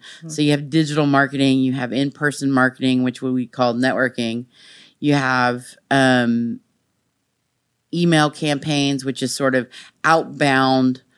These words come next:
Speaker 2: marketing.
Speaker 1: Mm-hmm.
Speaker 2: And then you have print brochures, those kind of things.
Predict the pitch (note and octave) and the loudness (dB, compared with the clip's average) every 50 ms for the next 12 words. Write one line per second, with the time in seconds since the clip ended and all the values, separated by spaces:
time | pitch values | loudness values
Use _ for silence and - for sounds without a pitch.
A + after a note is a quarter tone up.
0 | _ _ _ _ _ _ _ - C#3 C#3 C#3 C#3+ C3+ C#3+ C3+ C3+ B2+ B2 B2 A#2+ | _ _ _ _ _ _ _ -2 0 2 2 2 0 -2 -2 0 0 0 0 0
1 | A#2+ A#2+ A#2+ A#2 - F#3 - F2+ C#3 C#3 D3 D3+ D3+ D#3 D#3+ D#3 D#3+ D#3+ D#3 D#3 | -2 -2 -2 -2 -2 -4 -2 -2 0 2 2 2 2 4 4 2 2 2 0 -2
2 | D3+ D3 - - _ _ D3+ D3+ D3+ D#3+ D#3 D#3 D3+ D3 C#3+ C#3+ C#3+ C#3 C#3 C3+ | -4 -6 -8 -12 _ _ -16 -14 -10 -10 -6 -6 -4 -4 -4 -6 -6 -8 -8 -8
3 | C3 B2+ - _ _ _ _ _ _ _ _ _ _ _ _ - - - - - | -10 -12 -14 _ _ _ _ _ _ _ _ _ _ _ _ -16 -14 -12 -8 -6
4 | E3+ E3 D#3+ D#3 D3 - - - _ - - - - _ _ _ _ _ _ _ | -4 -2 -2 -4 -4 -10 -20 -20 _ -20 -20 -20 -20 _ _ _ _ _ _ _
5 | _ _ _ _ - _ _ _ _ - - G#3+ G#3+ G#3+ F#3+ D#3 F#3+ F#3+ F#3+ F#3 | _ _ _ _ -20 _ _ _ _ -2 2 2 4 4 2 0 2 2 2 2
6 | F3 - - F#3+ F#3 F#3 F3+ F3 D#3+ E3+ E3 E3 E3 - - F3+ F3 E3+ E3 E3 | 0 0 0 2 4 4 4 2 0 0 0 0 0 0 -2 -2 0 0 -2 -2
7 | E3 E3 E3+ D#3+ | -2 -2 -2 -4